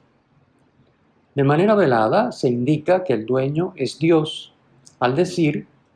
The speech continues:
"Prohibiré a las nubes que lluevan sobre ella". Versículo seis,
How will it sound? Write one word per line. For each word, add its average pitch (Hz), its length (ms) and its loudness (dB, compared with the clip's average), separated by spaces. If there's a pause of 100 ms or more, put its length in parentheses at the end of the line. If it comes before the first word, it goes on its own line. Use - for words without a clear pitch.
(140)
"Prohibiré 127 640 2
a 127 80 2
las 143 220 0
nubes 175 360 2
que 185 180 0
lluevan 113 420 0
sobre 131 420 0
ella". 107 220 -2 (480)
Versículo 123 500 -2
seis, - 500 -4